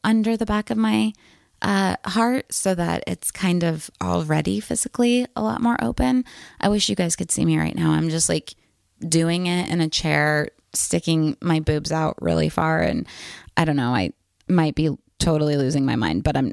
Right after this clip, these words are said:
I'm not. Also, this is all legit. <laughs> So, um, so, right. You wanna get the sexual energy connected to your heart. And that's what Kundalini Yoga is. You,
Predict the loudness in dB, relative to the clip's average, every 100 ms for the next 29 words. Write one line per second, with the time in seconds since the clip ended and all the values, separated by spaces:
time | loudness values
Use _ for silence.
0 | 0 0 2 0 -6 _ -2 0 0 0
1 | -4 -2 0 2 2 2 0 0 -2 0
2 | 0 2 4 4 4 0 -2 -10 -4 0
3 | 2 2 0 _ 0 2 2 0 -6 _
4 | -20 -20 _ _ _ -2 4 4 2 -2
5 | -2 0 0 -6 -14 -14 _ _ 0 0
6 | 2 2 2 2 0 0 0 -6 -2 0
7 | 0 0 -2 0 0 2 2 -2 0 2
8 | 2 0 -2 -2 0 0 0 -2 0 0
9 | 0 0 0 0 0 2 -2 -4 -2 0
10 | 2 2 2 2 2 2 0 0 -2 0
11 | -2